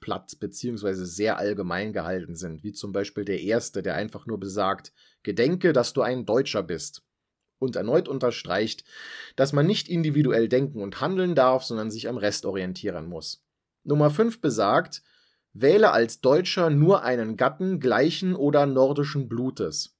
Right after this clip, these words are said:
Hier wird nochmal glasklar gesagt, wen man heiraten darf und wen nicht. Ganz nach dem Propagandaschema der Nazis, wenige Aussagen, aber diese immer und immer wieder in die Köpfe reinhämmern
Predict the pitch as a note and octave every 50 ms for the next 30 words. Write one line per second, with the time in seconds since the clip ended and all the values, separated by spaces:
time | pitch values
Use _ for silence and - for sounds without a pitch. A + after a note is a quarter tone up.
0 | _ _ _ _ _ - B2 A2+ G#2 B2 B2 A#2+ - D3+ D#3+ D3+ D#3 C3 G#2+ G#2+
1 | G#2 G#2+ A2+ G#2 B2 D3+ D3 D3 - C3 A2+ G#2+ G#2 F#2 F2+ E2+ F#2+ G2 A2+ D3
2 | F3+ F#3 - - _ - G2+ B2 D3 F3+ F3+ D#3+ D3 C#3+ C#3+ B2+ C3+ C3+ A#2+ A#2+
3 | B2+ - A#2 G#2+ G2+ G#2 A2 B2 - - C3 C3+ C3 C3+ C#3 C3+ A#2 G2 F#2 F2
4 | - - - - _ _ _ - - - - - - - - - _ _ - D3+
5 | F#3+ G#3 G3 E3+ D#3 D#3 D#3 - F3 D3+ D3 D3 - C#3 - B2+ B2+ - A#2 B2
6 | C#3 C3+ B2 A#2 - - - A#2 G#2+ G2+ G2 F#2 F2 F2+ G2+ B2 D#3+ F3+ - -
7 | - G3+ G#3+ A3+ A3+ - - - _ _ _ - G2 G2+ G2 - F2 E2 F#2+ -
8 | - A#2+ D#3 - - - D3 C#3 C#3+ C#3+ C#3 D3 D3 D3 - F#2 F#2 G2+ F#2 G2
9 | F2+ F2 G2+ G2+ - D3+ D#3 E3 E3 E3 D#3 C3 G#2+ G#2+ - - C#3+ D3 C#3 C#3
10 | B2 B2 B2+ A#2 F#2+ G2 G2 F#2 F2+ - D3+ D3+ D3+ - F3 C#3 B2 B2+ C#3+ D3+
11 | C#3+ D3 C#3 D#3 F#3+ A3 C#4+ A3+ -